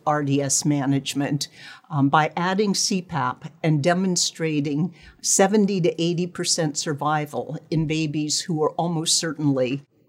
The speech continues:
going to die. That was picked up by intensivists all over the world, and between the early nineteen seventies and the nineteen eighties,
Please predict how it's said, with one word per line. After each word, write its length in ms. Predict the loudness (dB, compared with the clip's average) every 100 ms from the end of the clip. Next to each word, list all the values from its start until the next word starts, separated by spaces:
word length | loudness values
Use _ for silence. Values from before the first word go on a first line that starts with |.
| -8
going 340 | 2 4 6 4
to 140 | 2
die. 500 | -4 -4 -4 -8 -12 -16 _ _ _ -20 -20 _ 4
That 260 | 8 8
was 200 | 8 4
picked 320 | 4 0 2 4
up 260 | 4 4 -6 -20 -2
by 580 | 0 2 0 0 -2 -4 -8 _ -2
intensivists 800 | 0 2 2 0 -2 -2 0 0
all 220 | 0 2
over 260 | 2 2 -2
the 140 | -2
world, 560 | -2 -2 -2 -2 -4 -8 -18 -20 -16 -2
and 680 | 0 2 2 2 0 -2 -4 -10 _ _ -6
between 500 | -6 -2 0 2 2
the 340 | 2 0 0
early 320 | 0 0 0
nineteen 500 | -2 -2 -2 -2 -2
seventies 840 | -2 2 2 2 0 0 -4 -2 -2
and 220 | -2 -4
the 40 | -4
nineteen 520 | -4 -4 0 -2 0
eighties, 560 | 0 0 0 -2 -2